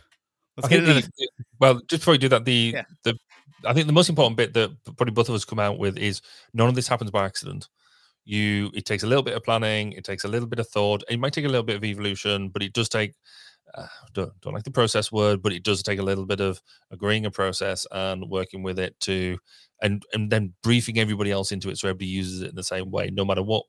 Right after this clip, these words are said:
Speaker 2: platform you use. Um, it's a, get the process right, and then everything else, actually, you re-, you reap the rewards later on.
Speaker 1: Yeah, agree. Uh, this last one is something that we don't typically do, but we're gonna do it anyway. Th-, this <laughs> question is,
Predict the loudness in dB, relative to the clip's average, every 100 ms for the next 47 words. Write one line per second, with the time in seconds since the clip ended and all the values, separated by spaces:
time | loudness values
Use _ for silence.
0 | _ -12 -6 -6 -6 -6 -8 -10 _ _
1 | -20 _ -2 2 4 4 2 -4 _ -12
2 | -6 -6 -6 -16 _ _ _ _ -2 -2
3 | 2 2 2 -2 -2 -2 -2 -2 -2 -2
4 | -4 -6 -4 -4 -4 -8 -8 -8 -6 -4
5 | -6 -4 -2 -2 -4 -6 -4 -2 -2 -2
6 | -4 -8 -8 -10 -10 -14 _ _ _ _
7 | _ _ _ _ _ _ _ _ _ _
8 | _ _ -12 -12 -12 _ _ -10 -6 -6
9 | -6 -14 -16 -20 -20 -16 4 8 10 8
10 | 4 2 2 2 2 0 0 2 0 -2
11 | -2 -2 -4 -4 -4 -6 -6 -8 -10 -8
12 | -6 -4 -4 -2 -2 -4 -4 -6 -4 -6
13 | -2 -4 -2 -2 0 -2 -2 -4 -6 -8
14 | -12 -2 -2 0 -4 0 0 4 4 4